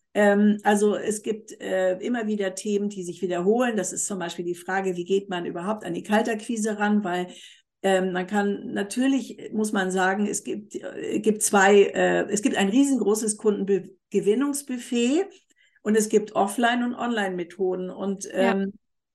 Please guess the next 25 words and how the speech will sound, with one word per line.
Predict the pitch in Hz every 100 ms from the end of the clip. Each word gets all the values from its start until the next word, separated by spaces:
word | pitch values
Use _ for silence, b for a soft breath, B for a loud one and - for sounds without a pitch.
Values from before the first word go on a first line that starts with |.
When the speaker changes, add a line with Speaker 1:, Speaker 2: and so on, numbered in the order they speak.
| -
Speaker 1:
für, | 233 202 190 185 -
äh, | - - 190
viele, | - - 226 226 220 220
ich | - -
sag | 190 190 202
ja, | 185
hab | 180
ja | 180
neulich | 180 196 208
gerade | 185 180
einen | 185
Post | 180 208 214 -
verfasst, | 196 208 196 - -
äh, | 185
wo | 185
ich, | 185 -
äh, | -
provokativ | - 196 196 180 - 214 208
gesagt | 180 185 196 202
hab, | 185 B B B
Sichtbarkeit | 196 208 - 196 196 208 196 202
ist | -
die | 202
neue | 180 180 180
Kaltakquise. | 202 220 233 214 240 226 214 233